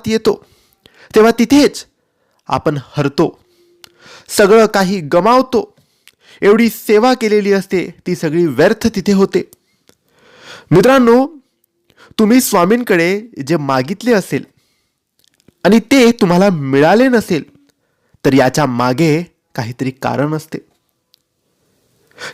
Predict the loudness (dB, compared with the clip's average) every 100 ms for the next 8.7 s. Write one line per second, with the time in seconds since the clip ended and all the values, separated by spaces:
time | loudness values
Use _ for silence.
0 | 0 2 4 4 4 2 -2 -10 _ _
1 | _ _ -18 -8 -4 -2 -2 -2 -2 0
2 | 0 2 0 0 -2 0 0 -2 -4 -4
3 | -6 _ _ _ _ _ -8 -6 -6 -4
4 | -2 -4 -8 -8 -6 -2 0 0 -2 -4
5 | -6 -8 -12 -14 _ _ _ _ _ _
6 | _ _ _ _ _ _ 0 4 4 4
7 | 4 4 2 -4 _ -10 -4 0 2 2
8 | 0 0 -2 -2 -4 -4 -6